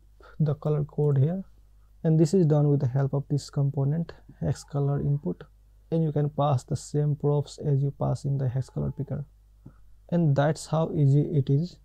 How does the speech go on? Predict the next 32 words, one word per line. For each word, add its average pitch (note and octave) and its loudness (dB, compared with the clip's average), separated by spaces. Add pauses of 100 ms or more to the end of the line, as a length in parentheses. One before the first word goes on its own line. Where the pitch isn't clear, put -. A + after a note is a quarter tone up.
(300)
So - -2
if - -2
you D#3+ 0
come D3+ 2
to D#3 -2
this D3 0
section, F3 -2 (180)
codes, C#3+ 2
recipes, D#3 -2 (320)
then E3+ 6
you F#3+ 2
can F#3+ 2
see G3 4
what D3 4
are D3 4
the C#3+ 4
ways C#3+ 4
we C#3+ 4
can C#3 2
use C#3 2
the C3+ 0
color C#3 0
picker C#3+ -2 (460)
or C3+ 0
how D#3 -4
can D3 -2
we C#3+ 0 (300)
implement D3+ 2
it C#3+ -4 (260)
on C#3+ -2
our C3+ 0
websites. - -6